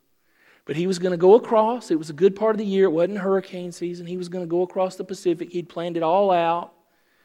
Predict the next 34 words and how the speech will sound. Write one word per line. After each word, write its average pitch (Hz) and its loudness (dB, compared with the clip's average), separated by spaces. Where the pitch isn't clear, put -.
And 160 -6
he 175 0
was 170 -4
gonna 170 -4
go 175 2
across 190 -2
the 175 -8
whole 185 0
Pacific 180 0
in 143 -8
a 127 -8
two-man 175 -6
sailboat. 139 -12
There 170 -6
was 156 -8
a 151 -14
problem. - -8
He 156 -8
couldn't 151 -12
find 151 -12
anybody 135 -12
to 123 -16
go 143 -8
with 147 -6
him. - -20
He 220 4
could 226 2
not 214 4
find 196 4
anyone 247 8
to 196 10
go 202 6
with 320 4
him. 131 0